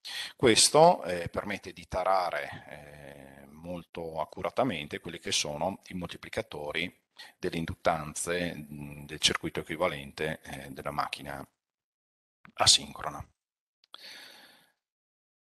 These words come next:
Per quanto riguarda le definizioni delle caratteristiche dei magneti,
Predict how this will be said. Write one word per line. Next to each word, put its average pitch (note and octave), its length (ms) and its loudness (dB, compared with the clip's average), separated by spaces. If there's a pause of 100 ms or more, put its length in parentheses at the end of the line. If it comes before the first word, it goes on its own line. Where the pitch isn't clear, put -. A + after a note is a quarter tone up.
(680)
Per - 120 -2
quanto F3+ 220 6
riguarda C#3+ 400 8
le A#2 160 -2
definizioni A#2+ 600 -2
delle G#2+ 180 0
caratteristiche A#2 720 -2
dei A2 120 -4
magneti, A#2+ 680 0